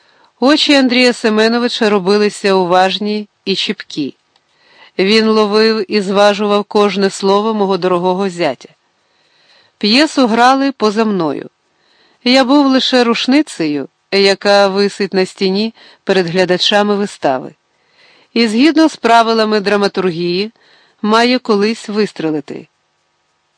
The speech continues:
Я не вистрелив ані в першій дії, ані у всіх останніх. Можливо, оця моя сповідь і є обіцяний вищим драматургом постріл.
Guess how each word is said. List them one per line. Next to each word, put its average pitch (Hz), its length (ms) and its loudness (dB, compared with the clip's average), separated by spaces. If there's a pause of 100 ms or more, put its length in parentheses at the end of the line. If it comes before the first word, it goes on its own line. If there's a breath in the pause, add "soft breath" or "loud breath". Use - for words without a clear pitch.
Я 214 260 2
не 220 120 2
вистрелив 160 720 -4 (540)
ані 190 260 2
в 175 100 -6
першій 185 480 -2
дії, 220 440 -2 (640)
ані 185 280 2
у 180 60 0
всіх 190 340 -6
останніх. 156 760 -6 (1080)
Можливо, 262 720 0
оця 262 340 0
моя 208 260 2
сповідь 247 720 -4 (260)
і 220 120 2
є 233 340 0 (320)
обіцяний 190 720 0
вищим 185 480 -2
драматургом 185 720 -2
постріл. 165 480 -8